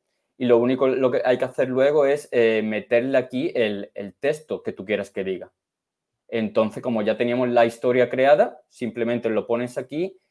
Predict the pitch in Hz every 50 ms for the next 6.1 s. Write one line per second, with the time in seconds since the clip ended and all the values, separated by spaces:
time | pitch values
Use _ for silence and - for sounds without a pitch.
0 | _ _ _ - 113 113 107 104 104 104 104 - 117 113 110 110 107 120 117 117
1 | - - 131 123 - 139 143 156 185 208 - - _ - 131 117 107 - - 107
2 | 98 - 107 98 - - 95 95 92 92 - _ _ _ _ _ _ _ 113 104
3 | 98 92 92 107 107 123 139 131 117 - - 101 95 92 92 95 90 92 90 87
4 | 87 90 - _ - _ _ _ _ _ _ _ _ _ _ _ _ _ _ _
5 | _ _ _ _ _ _ _ _ _ _ - - - 120 101 110 135 - 320 -
6 | -